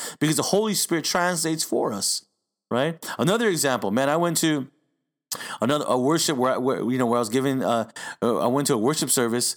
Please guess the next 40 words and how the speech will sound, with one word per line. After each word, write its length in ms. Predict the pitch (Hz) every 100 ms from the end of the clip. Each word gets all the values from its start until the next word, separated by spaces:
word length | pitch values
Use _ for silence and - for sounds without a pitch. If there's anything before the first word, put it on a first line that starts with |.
| _
Again, 440 | 120 120 165 151 101
it 200 | 73 123
was 120 | 123
a 40 |
Hispanic 400 | 113 - 135 135
pastor, 520 | 139 139 - 104 92 - - - -
um, 600 | 98 98 98 95 90 85 - _ - - _ -
and, 400 | 123 117 113 107
uh, 300 | 107 101 95
his-, 200 | 92 - -
Hispanic 400 | 107 - 127 127
pastor, 420 | 131 131 - 151
and 320 | 151 117 101
that 240 | 98 135 165
guy 240 | 156 147
was 320 | 143 131 110
just 440 | 101 110 104 - - _ _ -
talking 300 | 135 143 151
about 260 | 139 139
Jesus, 680 | 104 120 127 127 143 - - -
and, 420 | 113 113 110 104 - _ -
like, 120 | 117
he 100 | 156
had 160 | 175 202
a 60 |
translator, 600 | - 123 135 156 180 175
actually, 260 | 175 - 151
but 120 | 104
I 60 | 175
didn't 160 | 220
even 160 | 165 143
need 140 | 185
a 40 | 135
translator. 500 | 135 117 101 98 95
I 120 | 165
just 120 | 170
wanted 220 | 151 131
to 60 | 107
see 240 | - 135
him 260 | 143 143